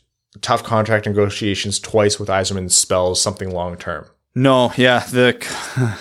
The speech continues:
Speaker 2: <sighs> his age doesn't fit the timeline. His current contract doesn't fit the timeline. Mantha's, all Mantha's negotiations went swimmingly, and everything seemed on the up and up, and his ass got booted <laughs> out. So you
Speaker 1: Yeah.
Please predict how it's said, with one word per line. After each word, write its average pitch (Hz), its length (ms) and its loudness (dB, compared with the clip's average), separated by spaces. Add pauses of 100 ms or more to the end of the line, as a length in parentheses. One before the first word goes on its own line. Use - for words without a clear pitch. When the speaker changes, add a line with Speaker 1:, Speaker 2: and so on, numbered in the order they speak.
Speaker 2:
<sighs> - 140 -20
his 120 320 -2
age 147 320 4
doesn't 151 280 4
fit - 180 -4
the - 60 -20
timeline. 123 720 4
His 92 300 -10
current 127 280 -4
contract 120 520 0
doesn't 113 260 -2
fit 113 200 -6
the - 60 -20
timeline. 107 800 -4 (400)
Mantha's, 147 800 4
all 170 180 4
Mantha's 135 480 2
negotiations 110 840 0
went 113 240 -2
swimmingly, 120 800 0
and 117 440 0
everything 113 380 -2
seemed 117 400 -2
on 110 120 0
the 117 80 -2
up 120 100 -2
and 143 80 0
up, 156 140 0
and 147 100 -2
his 185 200 4
ass 120 260 2
got 107 240 -2
booted 101 320 -4
<laughs> - 0 -
out. 139 180 2
So 180 720 2
you 170 120 -2
Speaker 1:
Yeah. 107 160 0